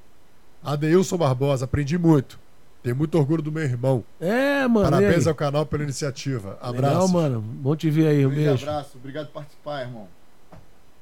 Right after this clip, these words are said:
Speaker 2: Legal.
Speaker 1: Operação Bravo vinte, rapidez, silêncio e morte.
Speaker 2: <laughs>
Speaker 1: Esse é brabo. Já foi meu instrutor.
Speaker 2: Quem é?
Speaker 3: Esse é um, um combatente fuzileiro naval.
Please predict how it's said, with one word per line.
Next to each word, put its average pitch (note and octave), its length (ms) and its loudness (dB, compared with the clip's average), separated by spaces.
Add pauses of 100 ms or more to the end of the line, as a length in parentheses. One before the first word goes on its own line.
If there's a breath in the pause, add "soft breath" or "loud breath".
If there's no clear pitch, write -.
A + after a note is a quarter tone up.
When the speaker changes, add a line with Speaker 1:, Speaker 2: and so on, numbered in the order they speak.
(2500)
Speaker 2:
Legal. A#2+ 440 -8
Speaker 1:
Operação D#3 460 0
Bravo E3 340 0
vinte, C#3+ 380 -4
rapidez, C#3+ 880 2
silêncio D#3 680 2
e - 40 -4
morte. D3+ 520 4 (220)
Speaker 2:
<laughs> - 240 -12
Speaker 1:
Esse C#3 260 -4
é C#3 40 0
brabo. C3 460 0 (300 soft breath)
Já C#3 220 -4
foi E3+ 200 -4
meu E3+ 180 -2
instrutor. D3 600 -6
Speaker 2:
Quem G3+ 260 -4
é? C3+ 180 -4 (380)
Speaker 3:
Esse - 220 -16
é E3 80 -12
um, D3+ 760 -12
um D3 80 -14
combatente D3 640 -12 (100)
fuzileiro F#3+ 440 -8
naval. C#3+ 480 -8